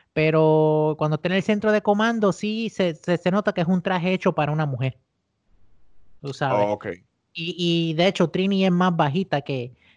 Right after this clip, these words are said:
Speaker 1: que, que Jason. Este, cuando en la, en el pietaje de los, de los, de los Zeo Rangers, este,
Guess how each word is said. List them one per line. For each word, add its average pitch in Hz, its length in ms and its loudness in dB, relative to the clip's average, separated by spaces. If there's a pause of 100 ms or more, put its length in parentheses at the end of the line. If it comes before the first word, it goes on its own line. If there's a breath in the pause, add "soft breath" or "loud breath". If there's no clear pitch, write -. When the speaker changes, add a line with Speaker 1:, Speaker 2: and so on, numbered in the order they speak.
(140 soft breath)
Speaker 1:
que, 131 580 -2
que 135 280 0
Jason. 156 500 0 (400)
Este, 147 400 -4
cuando 139 880 0 (200)
en 147 200 0
la, 139 300 2
en 156 140 -2
el 147 120 0
pietaje 196 560 0
de 202 120 0
los, 196 300 4
de 190 120 0
los, 170 580 2 (420)
de 151 180 0
los 156 160 2
Zeo 165 140 4
Rangers, 180 560 2 (420 loud breath)
este, 147 1300 2